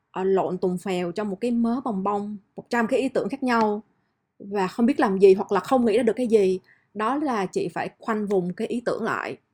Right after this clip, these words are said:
Đó là cái điều thứ nhất. Và khoanh vùng ý tưởng bằng cách là phải bắt đầu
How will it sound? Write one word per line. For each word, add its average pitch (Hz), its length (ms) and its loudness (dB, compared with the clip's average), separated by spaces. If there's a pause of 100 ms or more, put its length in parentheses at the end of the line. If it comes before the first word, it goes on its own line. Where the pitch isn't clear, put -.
(120)
Đó 226 160 -4
là 214 180 -2
cái 233 140 -6
điều 196 160 2
thứ 214 100 -4
nhất. 277 160 -2 (600)
Và 196 180 -2
khoanh 247 240 -2
vùng 214 200 2
ý 240 100 0
tưởng 220 260 0
bằng 202 160 -2
cách 262 240 -4
là 180 440 0
phải 202 100 -6
bắt 247 140 -6
đầu 190 240 -2